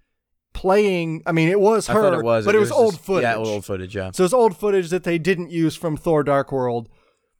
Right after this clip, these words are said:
Speaker 1: So I guess to the character in the M C U,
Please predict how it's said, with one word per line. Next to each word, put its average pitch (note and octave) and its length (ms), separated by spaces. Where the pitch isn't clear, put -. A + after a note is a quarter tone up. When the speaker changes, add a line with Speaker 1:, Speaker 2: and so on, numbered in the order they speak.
Speaker 1:
So E3+ 680
I E3+ 160
guess G3+ 360
to G#3+ 260
the E3 160
character B3+ 840
in F3+ 140
the E3+ 140
M E3 160
C D#3+ 180
U, D3+ 540